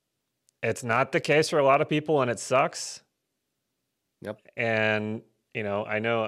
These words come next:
Speaker 1: like, it's easy, it's an easy thing to joke about, but it just really, like, it sucks.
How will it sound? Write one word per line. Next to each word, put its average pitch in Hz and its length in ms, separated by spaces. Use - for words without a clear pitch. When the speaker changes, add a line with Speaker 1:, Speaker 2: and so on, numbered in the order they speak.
Speaker 1:
like, 110 320
it's - 360
easy, 127 380
it's 117 200
an 107 160
easy 139 260
thing 139 200
to 107 60
joke 113 260
about, 98 160
but 95 100
it 87 140
just - 260
really, 104 360
like, 95 220
it 107 120
sucks. - 580